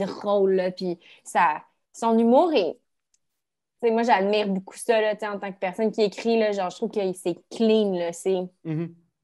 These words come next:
Speaker 1: c'est bien mené, c'est pas, c'est pas, bon, là, il est tout le temps du monde, « Moi, je l'aime pas, lui, parce qu'il est vulgaire », là, mais tu sais, moi, ça me dérange pas que ce soit vulgaire dans la vie, mais c'est vrai que ça, c'est un hu-, c'est comme Harry Potter, ça rejoint tout le monde, tu sais.
Speaker 2: Ouais.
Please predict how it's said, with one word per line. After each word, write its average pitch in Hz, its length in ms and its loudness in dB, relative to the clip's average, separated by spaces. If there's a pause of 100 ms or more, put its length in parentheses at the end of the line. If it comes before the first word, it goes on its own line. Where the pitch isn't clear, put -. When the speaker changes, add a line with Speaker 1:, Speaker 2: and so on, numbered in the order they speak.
(380)
Speaker 1:
c'est 214 220 0
bien 220 320 2
mené, 240 600 4
c'est 214 260 -2
pas, 254 400 4 (320)
c'est - 220 -4
pas, 262 300 8 (120)
bon, 165 340 0
là, 127 120 -4
il 170 100 -8
est 170 40 -8
tout 190 100 -8
le 180 60 -6
temps 196 160 -6
du 185 80 -6
monde, « 196 140 -6
Moi, 240 140 -6
je 294 60 -8
l'aime 254 260 -4
pas, 277 140 0
lui, 294 140 0
parce 240 200 -6
qu'il 226 120 -2
est - 40 -2
vulgaire », 220 520 0
là, 339 140 -6
mais 180 120 -4
tu - 120 -12
sais, 208 80 2
moi, 190 160 -2
ça 226 100 2
me 202 80 2
dérange 214 280 4
pas 269 100 0
que 262 60 -10
ce - 80 -10
soit 208 180 -4
vulgaire 202 340 2
dans 202 100 -2
la 185 60 -2
vie, 247 160 0
mais 214 120 0
c'est - 180 -4
vrai 208 300 -2
que 202 80 -4 (460)
ça, - 560 -2
c'est - 200 0
un 196 280 2
hu-, 202 100 -4
c'est - 160 -2
comme 392 220 6
Harry 285 180 0
Potter, 277 260 2 (220)
ça 190 160 -2
rejoint 208 440 0
tout 233 220 -2
le 220 80 4
monde, 180 380 -2
tu - 60 -20
sais. 214 200 0
Speaker 2:
Ouais. 180 80 0